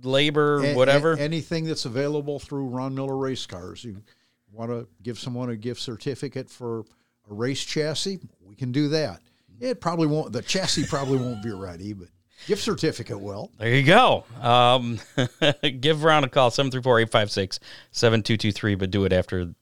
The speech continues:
Speaker 1: the show 'cause he's busy right now. Also gotta mention Dominator Race Products, uh, Bentley Shaw down there at, uh, Gateway Dirt Nationals. D C R Graphics, they are the sponsor of our, uh,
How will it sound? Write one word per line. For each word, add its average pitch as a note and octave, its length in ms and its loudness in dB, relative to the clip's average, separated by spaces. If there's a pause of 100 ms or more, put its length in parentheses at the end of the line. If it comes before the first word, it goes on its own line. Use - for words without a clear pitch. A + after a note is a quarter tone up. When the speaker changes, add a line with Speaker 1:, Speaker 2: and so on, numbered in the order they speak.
Speaker 1:
the F#2 80 -10
show E2+ 240 -8
'cause F2+ 160 -8
he's F2 140 -6
busy E2 280 -4
right D#2+ 180 -8
now. E2 200 -10 (400)
Also C#3+ 180 4
gotta D#3 140 8
mention D3 240 2
Dominator C#3 400 4
Race B2+ 240 2
Products, C3+ 480 4
uh, A#2+ 100 6
Bentley A2 300 0
Shaw A#2 220 4
down G#2+ 240 4
there G#2 280 0
at, F#2+ 460 -2
uh, F#2 240 0
Gateway F#2+ 420 -6
Dirt F#2+ 240 -6
Nationals. F#2+ 500 -4 (300)
D B2+ 140 2
C B2 180 4
R G#2+ 100 6
Graphics, B2 600 2
they A2 180 0
are G2+ 100 -2
the F#2 120 -8
sponsor E3+ 580 -4
of F2+ 340 -4
our, E2+ 380 -6
uh, D#2 60 -12